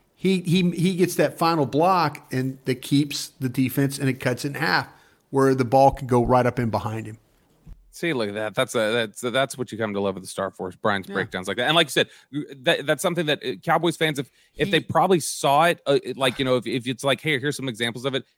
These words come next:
Speaker 2: it
Speaker 1: Yeah.
Speaker 2: would, like you say, it register of like, you, "Oh, I saw Travis Frederick do that a million times." Like, like,
Speaker 1: Travis
Speaker 2: it's, it's
Speaker 1: Frederick was one of the best. I, I mean, him and Kelce and these guys,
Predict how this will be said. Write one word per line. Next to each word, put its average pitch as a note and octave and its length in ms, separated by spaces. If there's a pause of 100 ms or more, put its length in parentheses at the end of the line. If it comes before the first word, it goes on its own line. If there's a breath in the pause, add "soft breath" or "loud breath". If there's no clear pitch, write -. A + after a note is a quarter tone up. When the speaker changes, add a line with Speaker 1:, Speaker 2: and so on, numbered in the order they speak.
(160)
Speaker 2:
it C#3 100
Speaker 1:
Yeah. C#3 80
Speaker 2:
would, D3 240
like C3 220
you B2+ 60
say, B2+ 320
it C3 120
register B2+ 380
of G2 80
like, A#2 160 (240)
you, B2 300
"Oh, B2+ 160
I A#2+ 120
saw B2+ 240
Travis A#2+ 300
Frederick G#2+ 320
do A2+ 140
that G2+ 120
a G2 60
million F#2 260
times." - 460
Like, A#2 160
like, A#2+ 140
Speaker 1:
Travis G#3+ 160
Speaker 2:
it's, - 80
it's - 80
Speaker 1:
Frederick F#3 260
was D#3+ 140
one E3+ 140
of D3+ 60
the D3 60
best. D3+ 480
I, D#3 80
I D3 240
mean, C#3 240
him F3 260
and C#3+ 100
Kelce D3+ 360
and D3+ 80
these C3 140
guys, C3 420